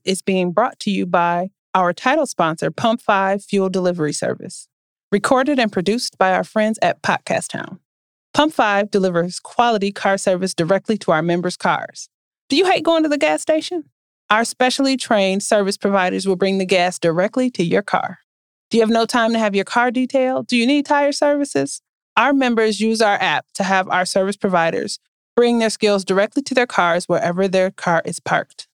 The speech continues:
So how does your morning look? Do you have to take the kids to school?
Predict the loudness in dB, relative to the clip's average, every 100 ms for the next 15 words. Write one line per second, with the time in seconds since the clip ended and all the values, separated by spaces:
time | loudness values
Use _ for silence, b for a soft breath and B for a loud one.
0 | -8 -2 0 0 0 0 0 0 -2 -2
1 | -6 -14 _ _ _ _ -4 -2 0 0
2 | -2 -2 -2 0 -4 -2 0 0